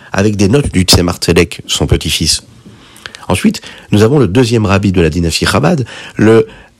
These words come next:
Admour Haemtsaï. Il dit un Mahamar qui s'appelle Yafé Shaha Achat. C'est dans le Sefer Derech Chaim du Admour Haemtsaï qu'on peut le retrouver. Et il est expliqué ici dans les dix premiers prakim.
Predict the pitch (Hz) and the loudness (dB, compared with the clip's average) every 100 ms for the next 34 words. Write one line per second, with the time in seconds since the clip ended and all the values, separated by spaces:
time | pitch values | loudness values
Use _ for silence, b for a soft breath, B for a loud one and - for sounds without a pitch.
0 | - 107 104 113 156 - 101 - 117 107 | -6 -2 2 4 4 2 -4 0 0 2
1 | - - 101 87 73 _ _ B B _ | 0 0 0 -4 -6 _ _ B B _
2 | 78 76 80 131 - - 92 92 107 127 | -4 -4 -2 0 0 0 0 2 0 -2
3 | - 98 120 104 117 - 123 - 113 120 | -4 -2 0 0 -2 0 -2 0 0 0
4 | 113 113 110 - B B B B - 107 | -2 -2 -6 -10 B B B B -2 2
5 | 104 85 76 87 92 76 73 117 104 101 | 2 2 0 -2 -2 -2 0 0 0 -2
6 | - 85 - 110 98 - 76 85 85 85 | -2 -4 0 2 0 -4 -4 -4 -2 -2
7 | 78 78 80 78 87 - 73 69 82 - | 0 -2 -2 -2 -2 -4 -4 -4 -4 -2
8 | 87 226 B B B B B - - 101 | -2 -2 B B B B B -8 -2 0
9 | - - 85 80 - 107 - - 87 - | 0 -2 -2 -2 -2 -6 -6 -6 -8 -2
10 | 87 78 - - 165 147 B B _ 82 | -2 0 0 0 -2 -4 B B _ -4
11 | 85 85 80 76 90 175 - 117 - - | -2 0 -4 -6 -4 -4 -2 -4 -4 -4
12 | 92 123 131 | -2 0 0